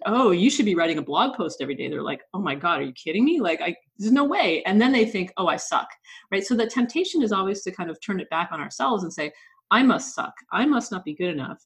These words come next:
rather than saying, A, "Where's my niche?" B, "How can I build the skills to flourish in that?" And then C, just put in the reps. Because one of the tricky things about being younger is you don't have as much of a sense of time, and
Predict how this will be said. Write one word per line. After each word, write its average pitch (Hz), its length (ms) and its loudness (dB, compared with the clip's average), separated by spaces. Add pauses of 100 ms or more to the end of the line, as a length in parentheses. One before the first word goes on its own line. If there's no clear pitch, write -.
(360)
rather 220 300 2
than 254 140 4
saying, 147 500 -6
A, 190 340 0
"Where's 180 200 -4
my 185 80 -6
niche?" 156 500 -6 (240)
B, 208 460 2 (280)
"How 233 160 0
can 277 140 -4
I 208 160 0
build 190 200 -2
the 160 60 -8
skills 165 380 -6
to - 80 -18
flourish 262 460 -6
in 147 100 -6
that?" 135 280 -6 (120)
And 196 140 -4
then 165 120 -4
C, 240 380 -2
just - 180 -14
put 180 120 -6
in 131 100 -6
the 135 80 -8
reps. 147 340 -6
Because 190 400 -4 (440)
one 233 340 2
of 240 80 6
the 208 60 2
tricky 226 260 -4
things 190 220 -4
about - 160 -6
being 160 160 -8
younger 196 320 2
is 147 420 -4 (720)
you 208 340 2
don't 233 260 4
have 214 180 0
as 190 80 -2
much 185 140 -4
of 180 60 -16
a - 40 -20
sense 165 180 -14
of - 80 -20
time, 170 240 -6
and 147 160 -6